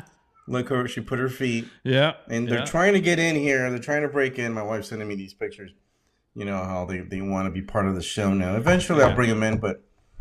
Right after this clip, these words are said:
Speaker 1: they're just a
Speaker 2: That's
Speaker 1: little too rowdy right now, so.
Speaker 2: That's funny.
Speaker 1: Uh, I bet if they, pretty soon they're gonna start breaking in, so I'm not gonna have a choice but to,
Speaker 2: Start
Speaker 1: you know,
Speaker 2: banging on the
Speaker 1: introduce them.
Speaker 2: door.
Speaker 1: Yeah, so,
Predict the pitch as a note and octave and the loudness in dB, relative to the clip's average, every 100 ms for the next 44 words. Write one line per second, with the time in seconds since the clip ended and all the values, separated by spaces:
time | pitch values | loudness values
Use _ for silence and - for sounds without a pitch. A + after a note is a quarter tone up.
0 | - - G#2 A#2+ G#2+ A2+ A#2+ A#2+ A#2 G#2 | 0 0 -2 -4 -2 -2 -2 -4 -2 6
1 | G#2+ G#2+ A2+ B2 B2 C3 C3 C3 G#2+ F#2+ | 6 6 2 0 0 0 0 0 0 0
2 | F2 - - G#2+ F#2+ - _ _ - D3+ | -2 -8 -14 -18 -18 -20 _ _ 4 6
3 | D#3+ F#3 G#3 F#3+ F3 D3+ F#3 F3+ - D#3+ | 6 6 2 -2 -8 -4 -4 -4 -8 -18
4 | E3+ - G#3 G3 A#3 G3 E3 D#3 E3+ D3+ | -10 -6 -4 -4 -2 -2 -2 -2 -2 0
5 | D#3+ D3 C#3 C#3+ C#3+ C#3 A#2+ B2+ B2 A#2 | -4 -2 -2 -2 0 2 2 0 -4 -4
6 | A#2 G#2+ - A#2 A2 - G2 F#2+ F2 _ | -4 -6 -8 -8 -8 -8 -10 -10 -12 _
7 | _ _ A2+ F#2+ A2 B2 B2+ A#2+ A2+ A2 | _ _ -12 -4 0 0 0 -2 0 0
8 | A2+ G2 B2 A#2+ _ _ _ _ _ _ | 0 -2 -4 -10 _ _ _ _ _ _
9 | _ G#2 A2+ A2 G#2 G2+ G2+ G2 F#2+ F2+ | _ 0 4 4 4 0 -2 -2 -2 -4